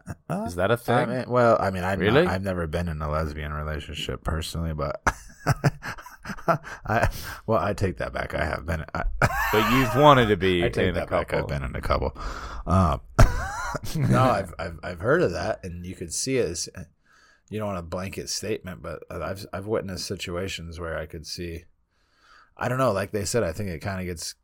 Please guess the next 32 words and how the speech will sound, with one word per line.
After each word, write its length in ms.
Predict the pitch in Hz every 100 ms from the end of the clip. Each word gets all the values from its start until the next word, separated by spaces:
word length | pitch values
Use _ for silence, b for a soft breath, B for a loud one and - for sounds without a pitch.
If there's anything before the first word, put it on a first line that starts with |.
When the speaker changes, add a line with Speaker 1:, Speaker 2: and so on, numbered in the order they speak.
| _ -
Speaker 1:
kicked 260 | 113 - 101
under 160 | 92
the 120 | 82
rug 220 | 85 92 95
a 40 |
lot 180 | 78 76
of 60 | 73
the 60 |
time 280 | 73 87 78
as 100 | 78
a 80 | 76
girl 320 | 73 78 87
fight. 360 | 73 - 73 -
Who 120 | 135
knows? 380 | 110 90 65 92
I 60 | 82
mean, 140 | 82
I 80 | 80
guess 180 | 85 -
that's 220 | 76 -
just 240 | 85 -
to 60 | 85
be 120 | 82
interpreted 560 | 78 73 85 80 80 76
on 180 | 73 78
every 220 | 76 76
situation. 600 | - 73 69 73 76 71
I 100 | 67
don't 140 | 67
think 160 | - 65
that's 240 | - -
a 220 | 73 -